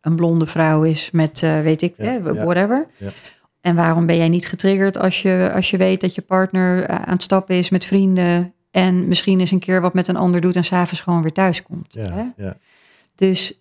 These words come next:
Speaker 2: Ja,
Speaker 1: wat
Speaker 2: en hoe interessant dat gesprek dan kan zijn, hè, eigenlijk. Want
Speaker 1: Ja,
Speaker 2: dan
Speaker 1: toch?
Speaker 2: geef je ook precies het voorbeeld van,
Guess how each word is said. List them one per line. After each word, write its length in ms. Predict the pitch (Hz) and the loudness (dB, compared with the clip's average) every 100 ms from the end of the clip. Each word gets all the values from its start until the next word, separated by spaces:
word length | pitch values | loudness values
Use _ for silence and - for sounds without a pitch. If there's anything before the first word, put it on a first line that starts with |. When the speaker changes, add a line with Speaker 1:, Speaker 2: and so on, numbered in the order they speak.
| - | -10
Speaker 2:
Ja, 100 | 98 | -2
Speaker 1:
wat 100 | 95 | 2
Speaker 2:
en 60 | 127 | 2
hoe 160 | 156 | 2
interessant 680 | 151 135 120 - 175 156 - | 2 0 0 2 2 0 0
dat 160 | 113 | 0
gesprek 360 | - - 98 - | 0 -2 -2 -2
dan 160 | 98 95 | -2 0
kan 200 | 98 98 | -2 0
zijn, 340 | 147 120 92 | 0 2 0
hè, 80 | 113 | -2
eigenlijk. 580 | - 113 110 - 90 - | 0 2 2 -2 -10 -10
Want 160 | 101 113 | -6 -2
Speaker 1:
Ja, 60 | |
Speaker 2:
dan 80 | 113 | 0
Speaker 1:
toch? 100 | 294 | 0
Speaker 2:
geef 160 | - - | 0 0
je 80 | |
ook 80 | 120 | -2
precies 280 | 113 - 147 | -2 0 0
het 120 | 117 | 0
voorbeeld 460 | - 151 127 101 - | 0 2 2 0 2
van, 300 | 104 101 | 0 0